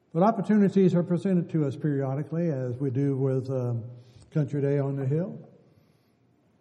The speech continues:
It's not intrusive, not intimidating.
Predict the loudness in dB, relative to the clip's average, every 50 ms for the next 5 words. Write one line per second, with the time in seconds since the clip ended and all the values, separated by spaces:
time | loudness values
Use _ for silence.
0 | _ _ _ _ _ _ _ _ _ _ _ _ _ _ _ _ _ -18 -14 -6
1 | -4 -2 -2 -2 -2 -2 -4 -4 -2 0 2 2 2 2 0 -2 -2 -2 -6 -8
2 | -14 -20 -20 -20 -20 _ -20 _ _ _ _ _ _ _ _ _ _ _ _ _
3 | _ _ -8 -6 -6 -4 -4 -4 -4 -2 0 2 2 2 2 2 2 2 2 0
4 | -2 -2 -4 -6 -10